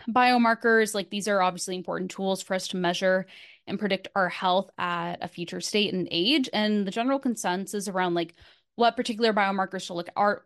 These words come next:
look out for are kind of, like, hard to come by. And there's just, like, like I said, no general consensus. And it's just because there's, like, so much overwhelming new ongoing research occurring in the space.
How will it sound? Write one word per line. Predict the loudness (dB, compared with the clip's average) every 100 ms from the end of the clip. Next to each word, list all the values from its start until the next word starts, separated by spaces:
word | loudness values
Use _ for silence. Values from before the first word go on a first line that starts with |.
| _
look | -10 -4
out | -4 -2
for | 2 2
are | 2 0
kind | -2
of, | -2
like, | -4
hard | 0 0
to | 0
come | -4 -6 0
by. | 2 2
And | 0
there's | -4
just, | -6 -6
like, | -8 -6
like | -8 -6
I | -4
said, | -4 -2
no | -2 -2 -2
general | -4 -4 -6
consensus. | -8 -6 -8 -4 -4 -2
And | -6
it's | -8
just | -10
because | -6 -4 -4
there's, | -6
like, | -6 -6
so | -2 0
much | 0 -2 -8 -20 -20 _ 0
overwhelming | 4 4 4 4 2 0 0
new | 0 0 -2
ongoing | -2 -2 -2 -2 -4
research | -6 -6 -4 -4 -6
occurring | -16 -6 -2 -2
in | -2 -4
the |
space. | -6 -4 0 0 0 -4